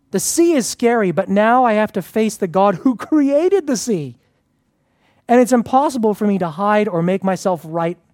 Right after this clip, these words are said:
in his sight. That's why Jesus said that it's impossible not to be banished from his sight unless you're clothed in his righteousness.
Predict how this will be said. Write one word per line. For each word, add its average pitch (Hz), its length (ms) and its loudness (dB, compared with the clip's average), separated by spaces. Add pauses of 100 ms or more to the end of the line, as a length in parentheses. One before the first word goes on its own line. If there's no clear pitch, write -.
(160)
in 151 120 -6
his 147 140 -6
sight. - 380 -16 (1600)
That's 196 260 0
why 226 220 2
Jesus 190 540 -4
said 180 520 -6 (800)
that 165 120 -4
it's 165 120 -4
impossible 156 960 -6 (380)
not 160 180 -6
to 170 60 -14
be 185 120 -4
banished 208 500 0
from 185 140 -4
his 180 140 -4
sight 165 360 -6
unless 165 420 -6
you're 170 100 -10
clothed 185 640 -6 (100)
in 170 300 -6
his 151 300 -10
righteousness. - 800 -20